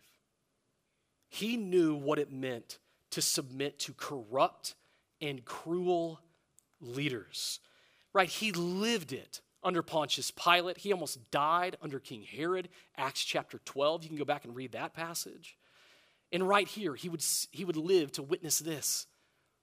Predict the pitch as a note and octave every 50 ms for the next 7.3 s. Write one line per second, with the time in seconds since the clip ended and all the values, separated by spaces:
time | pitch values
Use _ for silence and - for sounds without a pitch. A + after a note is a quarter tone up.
0 | _ _ _ _ _ _ - C3 B2 A#2+ A#2+ D3 D3+ D3+ D3+ D3+ D3+ D3+ - _
1 | - C#3 B2+ C#3 D#3 D3+ D3 B2+ G#2+ F2+ F2 _ _ _ _ _ _ _ _ _
2 | _ - - B2+ B2+ C3 C#3 C#3+ C#3+ C3+ A2+ G#2 - - _ _ _ _ _ _
3 | _ _ _ _ _ _ _ _ - - _ _ - G3+ F#3 - - - - -
4 | A3+ C4 C#4+ C#4+ - - A#3 F#3+ - - - F#3+ F#3+ G3 F#3+ - - F#3+ E3+ -
5 | - D3 B2+ A#2+ - - C#3 - - - - B2+ C3+ C3+ D3 D#3+ F3 F3+ - -
6 | - E3 - - D3+ C#3+ B2 A#2+ A2 _ _ - F3 E3+ E3+ F3 F#3 F#3+ E3+ G3
7 | G3+ G3 F#3 - - -